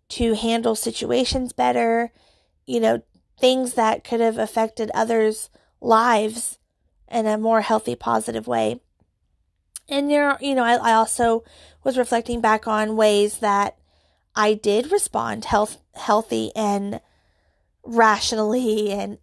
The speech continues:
and, you know, in a good way, and it wasn't received that way. And, you know, because the other person or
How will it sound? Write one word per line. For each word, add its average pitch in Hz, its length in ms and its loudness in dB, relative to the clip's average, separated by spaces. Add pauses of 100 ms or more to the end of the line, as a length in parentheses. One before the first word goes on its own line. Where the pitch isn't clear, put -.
and, 208 480 -4 (160)
you 233 100 -4
know, 214 160 4
in 214 140 2
a 208 40 0
good 214 220 4
way, 226 520 2 (440)
and 220 180 0
it 220 120 -2
wasn't 233 340 2
received 240 460 -6
that 226 180 -2
way. 190 220 -8
And, 214 500 -2 (420)
you 220 140 0
know, 208 120 6
because 208 320 -2
the 202 120 2
other 214 180 4
person 220 640 2
or 208 480 0